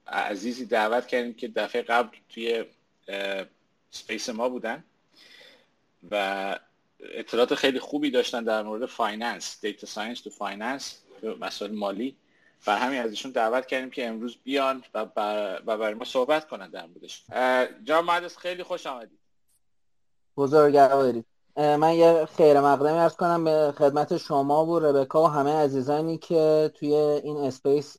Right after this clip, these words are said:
Speaker 2: حضور دارن و لایق دونستن صحبت‌های من رو هم بشنون.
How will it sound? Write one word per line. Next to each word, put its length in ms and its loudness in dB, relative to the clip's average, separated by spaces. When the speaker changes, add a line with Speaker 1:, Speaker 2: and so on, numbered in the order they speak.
Speaker 2:
حضور 600 4
دارن 680 6
و 120 -2
لایق 380 2
دونستن 640 -2
صحبت‌های 520 6
من 220 2
رو 60 6
هم 160 4
بشنون. 400 -2